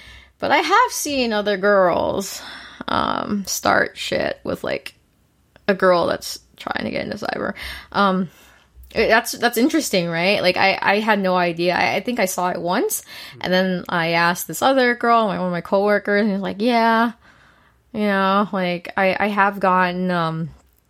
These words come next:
I have gotten, like, times where, like, no one took me seriously because I'm a, I'm a girl."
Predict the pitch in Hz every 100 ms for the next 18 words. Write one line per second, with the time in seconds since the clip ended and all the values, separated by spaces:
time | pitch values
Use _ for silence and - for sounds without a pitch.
0 | _ _ _ _ _ _ - - 220 220
1 | 196 190 175 - 180 175 175 175 - -
2 | _ _ _ _ _ _ - 175 180 180
3 | 190 185 170 175 165 170 185 190 170 170
4 | 175 170 165 170 165 165 185 170 175 170
5 | 165 180 185 170 165 170 165 165